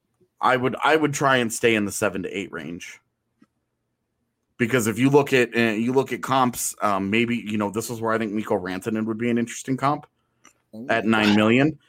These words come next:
Speaker 1: But the thing, the thing is, is, uh,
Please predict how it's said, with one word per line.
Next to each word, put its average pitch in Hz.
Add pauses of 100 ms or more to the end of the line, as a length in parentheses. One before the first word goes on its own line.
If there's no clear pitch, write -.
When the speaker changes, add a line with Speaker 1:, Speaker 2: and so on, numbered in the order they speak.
(360)
Speaker 1:
But 127
the 127
thing, 131
the 107
thing 123
is, 117
is, 101 (4000)
uh, 101